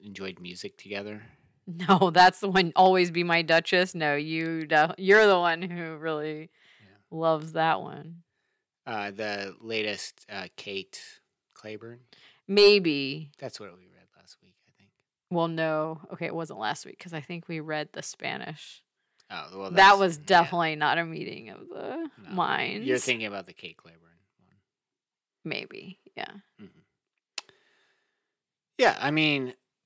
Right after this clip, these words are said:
Speaker 2: I mean, it doesn't have the depth of this.
Speaker 1: Right,
Speaker 2: 'Cause
Speaker 1: that's the
Speaker 2: this
Speaker 1: thing.
Speaker 2: is, I mean, this is, like, the vocabulary. There were words I had to look up. And I, I mean, I have a good vocabulary.
Speaker 1: Yeah.
Speaker 2: But there were a few words, and I, I obviously didn't look up every word 'cause mostly you know, but there were a
Speaker 1: Mm-hmm.
Speaker 2: couple words that stood out enough to me that I was like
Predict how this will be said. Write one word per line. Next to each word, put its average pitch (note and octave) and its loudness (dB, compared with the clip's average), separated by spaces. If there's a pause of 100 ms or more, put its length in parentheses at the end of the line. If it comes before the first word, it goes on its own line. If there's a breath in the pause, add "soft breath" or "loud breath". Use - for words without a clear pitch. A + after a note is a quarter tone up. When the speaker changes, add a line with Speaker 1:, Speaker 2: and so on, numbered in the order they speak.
(380)
Speaker 2:
I B3+ -2
mean, A#3+ 4
it A#3 0
doesn't A#3 4
have F#3+ 4
the F3+ 2
depth E3 4
of D3+ -6
this. - -10
Speaker 1:
Right, G2+ -4
Speaker 2:
'Cause - -18
Speaker 1:
that's F#3 4
the E3+ -2
Speaker 2:
this F4 8
Speaker 1:
thing. F#3+ 6
Speaker 2:
is, D#3 -6
I G#3+ 6
mean, F#3 4
this G#3 4
is, D#3+ -8
like, - -12 (1120)
the G3+ 0
vocabulary. A3 0 (300)
There E4 6
were A4+ 8
words A3 6
I E3+ 4
had A3+ -2
to D#3+ -4
look D#3 -4
up. F#3 -16
And G3 4
I, B3+ 8
I A4 6
mean, A4 6
I - 10
have B4+ 6
a G3 -8
good F3+ 4
vocabulary. E3+ -4
Speaker 1:
Yeah. - -14 (380 soft breath)
Speaker 2:
But G#3 0
there A3+ 6
were F4+ 4
a A#3+ 6
few A3+ -4
words, G#3+ 2
and G#3 4
I, G#3 8
I G3+ 8
obviously F3+ 0
didn't D#3+ -8
look D#3+ -10
up D3+ -6
every D#3 -6
word F#3 -2
'cause E3 -10
mostly D#3+ -8
you D#3 -8
know, D#3 -8
but A3 -4
there A#3 4
were A3 6
a F#3+ 2
Speaker 1:
Mm-hmm. - -10
Speaker 2:
couple A3+ 2
words F#3 0
that D#3+ -6
stood E3 -4
out D3+ -2
enough G#3 -8
to - -16
me A#3 -10
that G#3 -6
I G3 -2
was G3 -6
like G#3 -14